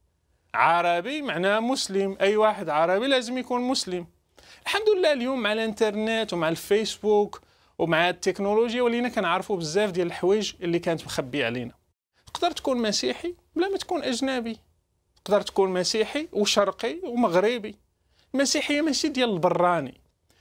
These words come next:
المسيحية ديالنا وبدات من عندنا. المسيحية مشات من الشرق للغرب ماشي العكس. إذن علاش نخليو خيرنا يدي غيرنا؟ خويا واختي اللي كتفرج في هذا الفيديو،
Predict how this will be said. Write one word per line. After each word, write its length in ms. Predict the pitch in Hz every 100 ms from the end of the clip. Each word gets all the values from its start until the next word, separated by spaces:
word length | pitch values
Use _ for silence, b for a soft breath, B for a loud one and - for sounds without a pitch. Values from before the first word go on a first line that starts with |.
| b b
المسيحية 520 | 202 202 233 208 202
ديالنا 600 | 147 135 175 180 120 - -
وبدات 420 | 156 160 190 185
من 140 | 180 147
عندنا. 400 | 143 185 143 113 _ _ b b
المسيحية 460 | 185 190 226 226 220
مشات 380 | 208 202 190
من 120 | 190 226
الشرق 680 | - - - 285 - - _ _ -
للغرب 520 | 185 175 143 170 123 143
ماشي 300 | 165 190 226
العكس. 520 | 147 123 - - - _ b b b b
إذن 180 | 392 392
علاش 320 | 339 453 311
نخليو 540 | 277 240 233 233 247
خيرنا 680 | 208 - 208 208 226 277 339 - _ _ _ -
يدي 460 | 147 139 127 208 220
غيرنا؟ 500 | 214 247 226 185 190 _ _ _ _ _ _ _ _ _ _ -
خويا 380 | - 185 196
واختي 440 | 196 - - - - _ _ -
اللي 100 | 156
كتفرج 480 | 170 - - 170 165
في 180 | 156
هذا 100 | 143
الفيديو، 380 | 131 139 113 113